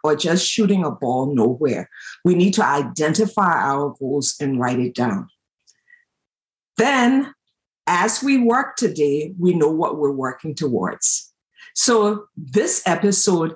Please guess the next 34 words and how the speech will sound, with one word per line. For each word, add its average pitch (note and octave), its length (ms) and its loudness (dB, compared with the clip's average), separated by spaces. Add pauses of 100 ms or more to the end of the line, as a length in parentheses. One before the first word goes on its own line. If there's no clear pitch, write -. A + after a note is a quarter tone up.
is E3+ 380 2
a D#3+ 180 4
work B2+ 640 -2
episode. C3+ 600 -4
We're D#3 260 0
about C#3 300 -2
to - 220 -6
apply. C3 840 -2
We're D#3 160 -2
about D#3+ 280 -2
to F#3+ 100 -4
be E3 160 -6
more C#3 260 0
than A#3+ 220 2
hearers. A3 640 0
We're D#3 100 -4
going D3 280 0
to C#3 100 -6
be C3+ 240 -10 (100)
doers. A#2 640 0 (420)
Kevin's A3+ 360 2
going F#3 280 2
to F3+ 140 0
lead D#3+ 560 0
us C#3 400 -2
in E3+ 240 2
the G3+ 260 0
basics F#3+ 800 0 (320)
of C#3 180 -2 (160)
having E3+ 720 -2 (160)
a C#3+ 200 0 (140)
plan, B2+ 640 0
a C3+ 120 0
setup. C#3 520 -4